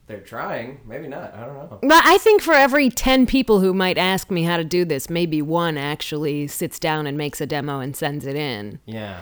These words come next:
Speaker 2: Because that takes time, and it's, you know, people have their lives to live.
Speaker 1: No, that's fair.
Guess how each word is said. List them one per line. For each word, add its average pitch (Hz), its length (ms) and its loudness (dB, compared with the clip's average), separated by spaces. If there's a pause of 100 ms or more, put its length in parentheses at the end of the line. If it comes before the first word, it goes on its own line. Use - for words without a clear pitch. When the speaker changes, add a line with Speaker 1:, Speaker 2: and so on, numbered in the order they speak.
(560)
Speaker 2:
Because 349 320 4
that 339 400 0
takes 320 260 2
time, 240 420 2
and 165 100 0
it's, - 360 -4
you 233 120 -2
know, 165 260 0
people 220 240 -4
have 190 120 0
their 160 140 -2
lives 185 380 0
to 180 100 -2
live. 143 560 -4 (420)
Speaker 1:
No, 98 220 -14
that's 110 240 -12
fair. 98 460 -16